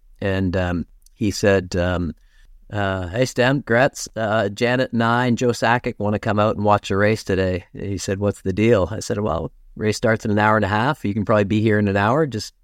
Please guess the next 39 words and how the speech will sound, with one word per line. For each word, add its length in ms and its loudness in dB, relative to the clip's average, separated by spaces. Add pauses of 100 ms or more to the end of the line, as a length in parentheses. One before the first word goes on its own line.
(220)
get 160 2
a 40 0
car 320 2
and 100 2
your 140 2
accreditation 520 0
gets 220 0
you 120 2
in 180 2
and 180 0 (600)
stand 260 0
in 60 2
the 60 0
finish 340 -2
area 360 4
and 220 -2 (280)
cheer 200 0
me 140 2
on." 300 2
So 360 -2 (420)
they 140 0
came 260 2
to 60 2
the 100 0
race, 380 0
and, 320 0
uh, 440 0 (500)
too 120 0
bad 200 2
the 80 -4
race 180 0
was 100 -10
canceled 400 -2
that 200 0
day 160 2
because 240 -2
of 60 -6
the 80 0
wind. 280 2